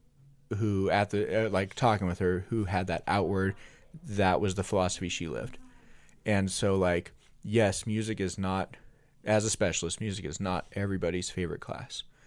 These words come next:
But there is something in it for everyone, and you can meet it and make it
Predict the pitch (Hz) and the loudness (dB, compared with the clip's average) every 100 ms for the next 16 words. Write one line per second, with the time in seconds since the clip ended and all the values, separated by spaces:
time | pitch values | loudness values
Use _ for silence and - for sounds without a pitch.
0 | - - - - _ _ 90 62 - - | -20 -20 -20 -20 _ _ 0 0 -4 -12
1 | - - 101 87 - 120 110 110 104 90 | -10 0 2 2 2 -2 -2 -2 -2 -2
2 | 85 82 87 87 82 98 - 90 90 90 | -2 0 0 -2 -2 -6 -6 -4 -2 -2
3 | 95 101 101 92 - 85 87 92 98 107 | -2 0 -2 -2 -4 -6 -4 -4 -2 -4